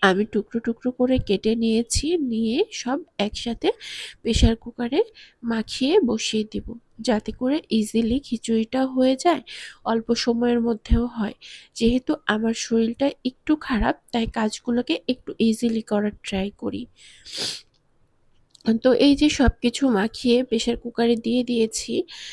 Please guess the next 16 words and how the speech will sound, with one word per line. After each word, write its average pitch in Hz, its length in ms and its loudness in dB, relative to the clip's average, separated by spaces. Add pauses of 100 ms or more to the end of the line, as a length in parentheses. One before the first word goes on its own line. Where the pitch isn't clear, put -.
(200)
তারপরে 233 460 0
ঢাকনাটা 226 640 -4
আটকে 220 380 -2 (120)
অপেক্ষা 226 500 -2
করব 226 360 -2
রান্নাটা 208 720 0
হওয়া 240 180 4
পর্যন্ত। 202 720 -4 (480)
আর 233 180 0
হ্যাঁ, 240 280 4 (120)
এখানে 254 400 -2
আমি 269 240 0
দুইটা 233 300 0
কাঁচামরিচও 233 800 0 (100)
অ্যাড 220 260 -2
করব। 202 420 0